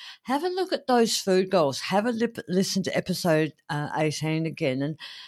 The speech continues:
listen to what I talk about there around setting food goals and what they might look like for you, because this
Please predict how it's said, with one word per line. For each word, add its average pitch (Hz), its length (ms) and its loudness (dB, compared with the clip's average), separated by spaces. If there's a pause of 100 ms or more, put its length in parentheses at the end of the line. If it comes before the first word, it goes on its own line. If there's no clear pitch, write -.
(120)
listen 285 380 -2
to 240 180 0
what 196 220 4
I 165 120 6
talk 170 360 -6
about 160 340 -2
there 156 320 2
around 147 340 0
setting 170 480 -2
food 147 440 -4
goals 123 320 -2
and 147 180 -4
what 147 220 -4
they 156 160 0
might 135 320 -2
look 131 320 -10
like 120 260 -6
for 151 100 -12
you, 143 300 -6
because 143 400 -6 (320)
this 254 400 0